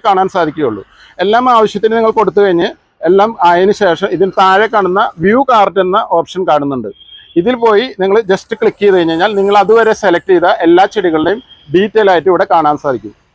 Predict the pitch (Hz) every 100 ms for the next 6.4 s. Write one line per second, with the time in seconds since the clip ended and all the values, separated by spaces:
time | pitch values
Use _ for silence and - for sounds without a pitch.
0 | _ _ 185 240 269 240 233 214 214 240
1 | 247 208 254 - - - _ _ _ _
2 | 220 269 254 214 208 240 - 190 202 208
3 | 233 226 247 262 202 180 175 185 170 135
4 | 110 147 165 175 220 _ _ 214 240 202
5 | 202 - 190 190 226 254 208 180 165 160
6 | 202 180 180